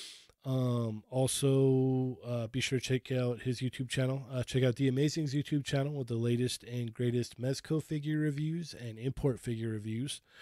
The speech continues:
Check out The Foosh with Robo because he's amazing. Uh, check out Unparalleled Universe's, uh, YouTube, YouTube channel as well. I know he just posted a Tick review there.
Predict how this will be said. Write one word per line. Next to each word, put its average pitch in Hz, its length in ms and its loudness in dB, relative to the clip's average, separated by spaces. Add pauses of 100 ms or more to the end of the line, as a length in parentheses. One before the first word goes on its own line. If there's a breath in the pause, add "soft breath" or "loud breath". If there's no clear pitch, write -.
(240 loud breath)
Check 170 180 4
out 156 140 6
The 131 60 -2
Foosh 175 400 2
with - 180 -2
Robo 139 340 6
because 139 340 -2
he's 117 140 -2
amazing. 120 540 -2 (680 loud breath)
Uh, 123 220 -4
check - 260 -2
out 131 200 2
Unparalleled 139 640 2
Universe's, 127 1000 2
uh, 113 280 -10
YouTube, 123 440 -2 (220)
YouTube 131 300 -2
channel 127 340 0
as 107 160 -4
well. 135 420 2
I 123 60 -4
know 123 140 0
he 120 120 0
just 117 220 -4
posted 120 360 -2
a 104 80 -6
Tick - 320 -4
review 110 400 2
there. 117 280 -4